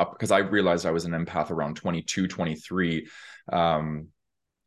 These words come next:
so all the way up to that point, I always thought there was something wrong with me, and I was trying to fix myself. Um, I would have tics, um,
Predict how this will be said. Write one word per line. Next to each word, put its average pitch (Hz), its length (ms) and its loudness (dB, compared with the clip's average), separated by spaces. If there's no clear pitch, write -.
so 95 300 6
all 98 180 6
the 107 60 8
way 104 100 8
up 92 120 2
to 101 80 0
that 87 200 4
point, 117 280 2
I 85 200 0
always 95 320 2
thought 87 220 0
there 85 60 -4
was 85 100 -2
something 85 260 -4
wrong 82 220 0
with 85 160 -4
me, 85 80 -2
and 82 80 0
I 80 60 0
was 82 120 -2
trying 80 300 -2
to 73 80 -6
fix - 340 -4
myself. - 640 -4
Um, 82 360 2
I 82 60 4
would 85 120 4
have 82 380 2
tics, - 640 0
um, 80 600 0